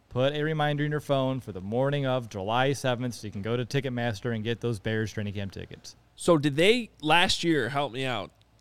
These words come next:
Speaker 2: um, 'cause I wasn't, you know, I was kinda on the reporting side of things. I
Speaker 1: Same.
Speaker 2: wasn't, yeah, I, but did they, did the tickets sell out, like,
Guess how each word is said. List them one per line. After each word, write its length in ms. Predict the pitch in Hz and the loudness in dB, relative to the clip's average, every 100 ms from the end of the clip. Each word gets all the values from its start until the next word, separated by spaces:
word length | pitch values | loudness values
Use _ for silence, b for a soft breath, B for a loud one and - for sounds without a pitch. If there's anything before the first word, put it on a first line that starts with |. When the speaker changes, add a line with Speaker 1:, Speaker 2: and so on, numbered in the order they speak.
| - | -6
Speaker 2:
um, 440 | 110 120 101 101 - _ _ _ _ _ _ _ - | -4 -2 -4 -6 -18 _ _ _ _ _ _ _ -10
'cause 140 | 123 | -2
I 60 | 123 | 0
wasn't, 380 | 131 123 117 95 _ _ _ _ _ _ | 0 -2 -4 -10 _ _ _ _ _ _
you 80 | 110 | -6
know, 60 | |
I 20 | 113 | -6
was 100 | 117 | -4
kinda 200 | 127 120 | -4 -4
on 80 | 110 | -6
the 60 | |
reporting 420 | 95 - 131 123 110 | -8 -6 -6 -6 -6
side 220 | 117 104 | -4 -4
of 100 | 98 | -6
things. 160 | 113 | -4
I 60 | 120 | -2
Speaker 1:
Same. 80 | 127 | 0
Speaker 2:
wasn't, 320 | 113 113 73 - | -2 -6 -12 -6
yeah, 260 | 117 104 | -2 0
I, 220 | 87 117 - _ | 0 -2 -4 _
but 420 | 123 120 131 120 | -10 -2 -4 -2
did 180 | - 127 | -2 0
they, 200 | 135 147 139 - - - | 2 0 -4 -20 -20 -6
did 140 | 127 120 | -4 -2
the 60 | |
tickets 320 | 113 156 156 - | -2 -2 -2 0
sell 180 | 151 | 2
out, 200 | 139 156 | 2 0
like, 140 | 127 | -2